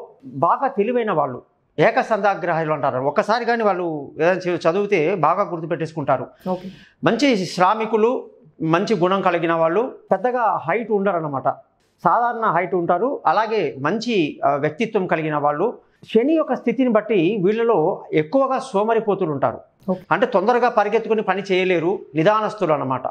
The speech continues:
Speaker 1: దాన్ని శని యొక్క గ్రహస్థితిని బట్టి చెప్పాలి.
Speaker 2: ఉమ్.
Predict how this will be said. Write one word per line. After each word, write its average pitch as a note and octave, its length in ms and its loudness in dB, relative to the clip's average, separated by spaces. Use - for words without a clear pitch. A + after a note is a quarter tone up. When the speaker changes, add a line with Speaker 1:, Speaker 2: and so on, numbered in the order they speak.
Speaker 1:
దాన్ని E3 340 0
శని G#3 240 0
యొక్క A#3 160 2
గ్రహస్థితిని E3+ 560 -2
బట్టి D#3+ 200 0
చెప్పాలి. D#3+ 540 0
Speaker 2:
ఉమ్. F#3 120 0